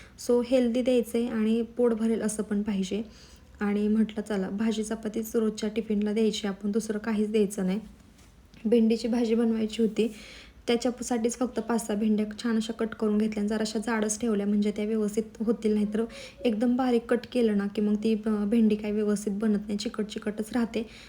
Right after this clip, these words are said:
हा माझा एक्सपिरियन्स आहे. ह्याच्या आधी मी हे, मला म्हणायचे सारखे की, अं, मला भेंडीची भाजी बनवता येत नाही,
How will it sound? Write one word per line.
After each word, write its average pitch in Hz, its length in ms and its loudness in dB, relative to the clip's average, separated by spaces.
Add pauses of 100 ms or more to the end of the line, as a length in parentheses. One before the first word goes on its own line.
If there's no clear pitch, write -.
(120)
हा 262 140 0
माझा 240 300 2
एक्सपिरियन्स 214 560 0
आहे. 208 220 0
ह्याच्या 220 260 -2
आधी 208 120 -2
मी 214 120 2
हे, 220 200 0 (100)
मला 220 260 2
म्हणायचे 233 520 2
सारखे 208 340 -4
की, 214 200 -4 (560)
अं, 208 460 2
मला 214 180 4
भेंडीची 220 380 4
भाजी 214 280 -2
बनवता 214 360 0
येत 196 220 -4
नाही, 220 140 -2